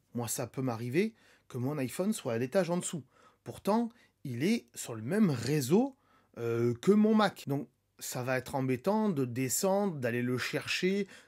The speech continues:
de remonter. Pourtant, c'est ce que je fais aujourd'hui quand je vous fais des tutos. Si j'ai oublié mon iPhone, eh bien là, plus besoin d'aller le chercher puisque je vais pouvoir me connecter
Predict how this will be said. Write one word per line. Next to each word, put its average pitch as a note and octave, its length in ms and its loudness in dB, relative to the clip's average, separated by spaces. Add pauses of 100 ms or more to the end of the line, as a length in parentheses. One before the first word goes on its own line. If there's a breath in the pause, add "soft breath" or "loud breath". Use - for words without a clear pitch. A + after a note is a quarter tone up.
de C3 140 0
remonter. C#3 680 2
Pourtant, - 300 -10
c'est A#2 140 -10
ce - 100 -12
que D3 80 -6
je A#2 80 -4
fais D3+ 140 -6
aujourd'hui C3+ 320 -2
quand B2 100 -4
je A2+ 60 -2
vous G#2 80 -10
fais A#2 160 -4
des A#2 100 0
tutos. D3 420 -2 (280 loud breath)
Si - 280 -2
j'ai C#3 140 2
oublié B2 260 -2
mon A#2 200 0
iPhone, F#3+ 480 0 (420 soft breath)
eh B2+ 60 -8
bien A#2+ 180 -4
là, E3 300 -4
plus B3 160 0
besoin E3 320 2
d'aller C3+ 160 2
le A#2 60 -2
chercher F#3 360 -6
puisque - 320 -6
je C3+ 120 -2
vais B2+ 60 -6
pouvoir C#3 220 -4
me C3 140 -2
connecter B3 800 0